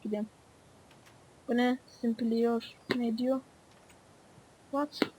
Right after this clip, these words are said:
Bu ne lan? Çık. Çık, çık. Ee, nereye gideceğiz? Ha, bu bölüm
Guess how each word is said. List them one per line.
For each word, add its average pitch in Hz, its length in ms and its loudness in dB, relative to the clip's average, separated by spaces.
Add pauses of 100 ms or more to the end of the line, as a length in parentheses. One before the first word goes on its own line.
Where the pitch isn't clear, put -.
(420)
Bu 277 40 -2
ne 277 60 0
lan? 285 240 0 (180)
Çık. - 260 -8 (880)
Çık, - 140 -18
çık. - 240 -16 (200)
Ee, 240 280 2
nereye 254 240 4
gideceğiz? 240 400 -2 (4000)
Ha, 254 180 6
bu 233 160 6
bölüm 277 280 10